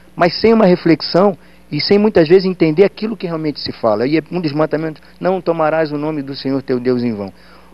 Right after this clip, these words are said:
Hoje, todo mundo se fala em amor. Ah, toda forma de amor é válida, desde que seja feliz. O que mais você vê a gente infeliz, superficialmente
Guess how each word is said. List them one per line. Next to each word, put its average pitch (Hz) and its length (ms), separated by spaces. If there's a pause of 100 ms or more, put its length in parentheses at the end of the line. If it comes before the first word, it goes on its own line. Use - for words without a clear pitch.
Hoje, 165 400 (200)
todo 202 200
mundo 180 240
se - 140
fala 147 400
em 123 120
amor. 123 440 (800)
Ah, 175 180
toda 175 260
forma 151 380
de 131 80
amor 127 280
é 127 60
válida, 101 540
desde 156 260
que 160 60
seja 139 240
feliz. 117 480 (360)
O - 40
que 208 100 (100)
mais 196 220
você 185 260
vê 160 160
a 185 60
gente 175 300
infeliz, 165 580 (800)
superficialmente 143 1300